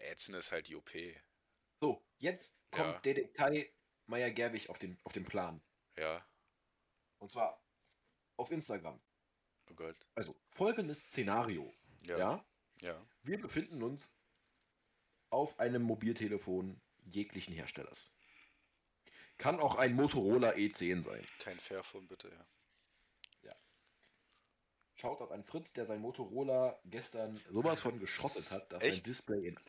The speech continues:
Speaker 2: allen Einzelteilen kaputt ist.
Speaker 1: Echt?
Speaker 2: Ja, es, es geht zwar noch an, man kann's sehen, aber es ist komplett kaputt, das
Speaker 1: Da sehe ich
Speaker 2: Display.
Speaker 1: mich.
Speaker 2: Ist halt auch ein Motorola. Ich dachte immer, die wären stabil, aber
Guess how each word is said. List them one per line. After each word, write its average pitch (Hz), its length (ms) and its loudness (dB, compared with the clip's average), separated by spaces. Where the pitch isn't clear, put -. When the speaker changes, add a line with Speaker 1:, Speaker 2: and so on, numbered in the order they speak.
Speaker 2:
allen 113 680 2
Einzelteilen 98 800 -8
kaputt - 340 -16
ist. - 200 -20
Speaker 1:
Echt? - 400 -6
Speaker 2:
Ja, 82 140 -6
es, - 200 -10
es - 100 -20
geht 156 140 2
zwar 160 100 0
noch 123 120 0
an, 170 180 2
man 127 140 2
kann's 135 280 -4
sehen, 135 220 0
aber 113 160 0
es 104 80 0
ist - 240 -8
komplett 127 340 -2
kaputt, - 300 -6
das 82 60 -6
Speaker 1:
Da 82 120 2
sehe 82 180 -2
ich 82 60 -4
Speaker 2:
Display. 78 180 -6
Speaker 1:
mich. - 240 -12
Speaker 2:
Ist 139 120 -8
halt 131 140 2
auch 120 180 2
ein 120 80 0
Motorola. 113 720 2
Ich 175 120 -20
dachte 120 280 -4
immer, 120 100 -2
die 107 100 -4
wären 92 140 -2
stabil, 160 540 -2
aber 143 420 0